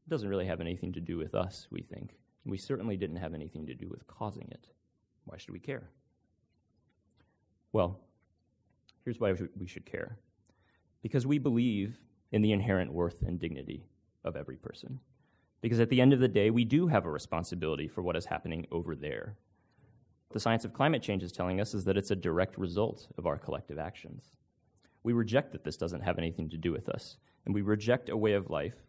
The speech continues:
that focuses only on ourselves and overlooks principles of justice, equity, and compassion, and respect for the interdependent web of existence. So caring about an injustice is the first step to changing it, but we all know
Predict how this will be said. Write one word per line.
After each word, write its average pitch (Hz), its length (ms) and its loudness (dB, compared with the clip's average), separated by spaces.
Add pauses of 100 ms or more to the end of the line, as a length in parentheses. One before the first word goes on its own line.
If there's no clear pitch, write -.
that 107 140 -2
focuses 107 440 0
only 113 400 2
on 104 180 0
ourselves 98 760 0 (180)
and 101 120 0
overlooks 101 420 2
principles 98 520 -2
of 90 100 -2
justice, - 760 -4
equity, 92 500 -2 (100)
and 92 140 -8
compassion, 95 600 -4 (480)
and 104 120 2
respect 101 360 0
for - 120 -4
the 82 120 -2
interdependent 76 640 -2
web 69 380 -8
of 69 80 -14
existence. - 680 -14 (1900)
So - 120 -2
caring 185 300 4
about 139 220 6
an 123 80 6
injustice 110 560 2
is 98 120 -6
the 95 80 -6
first 107 280 -4
step - 220 -10
to - 60 -10
changing 98 380 -2
it, 78 100 -6
but 90 80 -2
we 95 140 0
all 101 200 2
know 92 440 0